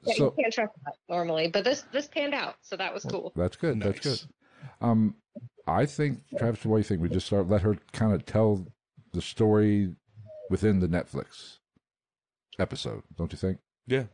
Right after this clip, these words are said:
Speaker 3: and
Speaker 2: And
Speaker 3: like
Speaker 2: then
Speaker 3: we already said, it's, it, it's Haunted on Netflix,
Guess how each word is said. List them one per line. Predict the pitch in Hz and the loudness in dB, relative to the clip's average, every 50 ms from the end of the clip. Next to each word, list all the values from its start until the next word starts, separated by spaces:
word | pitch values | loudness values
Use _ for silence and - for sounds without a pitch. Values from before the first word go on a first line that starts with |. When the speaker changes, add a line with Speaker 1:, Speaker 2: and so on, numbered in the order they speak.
| - - | -12 -8
Speaker 3:
and | 107 110 110 110 101 98 95 - | -6 -4 -4 -4 -6 -10 -10 -6
Speaker 2:
And | |
Speaker 3:
like | - 85 85 | -4 -2 0
Speaker 2:
then | 87 87 80 | 0 0 0
Speaker 3:
we | 107 104 107 | 0 0 0
already | 110 113 110 101 | 2 0 0 -2
said, | - 113 110 110 113 | -2 0 0 0 -2
it's, | 104 - - | -4 -6 -6
it, | - 98 98 90 | -4 -4 -4 -4
it's | 90 - - | -6 -8 -6
Haunted | - 101 95 98 92 - 98 98 92 95 - _ _ - - - - - | -6 -6 -6 -6 -4 -4 -4 -4 -4 -8 -16 _ _ -6 -6 -6 -6 -6
on | 104 98 98 | -6 -6 -4
Netflix, | 95 95 - - - 92 90 90 - - - | -6 -6 -8 -8 -8 -8 -6 -6 -8 -10 -10